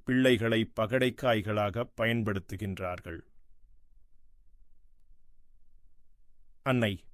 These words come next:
பூபதி நியாயமாக தங்கள் அங்கத்தவர்களுக்கும் ஆசிரியர்களுக்கும் தகவல் வழங்கியுள்ளார்கள். இவர்களின் பிள்ளைகளுக்காக இவர்களுக்கு சிந்தித்து திருந்துவதற்கான கால அவகாசம் வழங்கியுள்ளார்கள்.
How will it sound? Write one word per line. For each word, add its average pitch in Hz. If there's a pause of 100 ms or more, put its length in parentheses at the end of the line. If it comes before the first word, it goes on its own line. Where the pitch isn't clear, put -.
(200)
பூபதி 185
நியாயமாக 120
தங்கள் 107
அங்கத்தவர்களுக்கும் 107 (180)
ஆசிரியர்களுக்கும் 113 (160)
தகவல் 123
வழங்கியுள்ளார்கள். 95 (440)
இவர்களின் 147
பிள்ளைகளுக்காக 131
இவர்களுக்கு 113
சிந்தித்து 139
திருந்துவதற்கான 110
கால 127
அவகாசம் 98
வழங்கியுள்ளார்கள். 92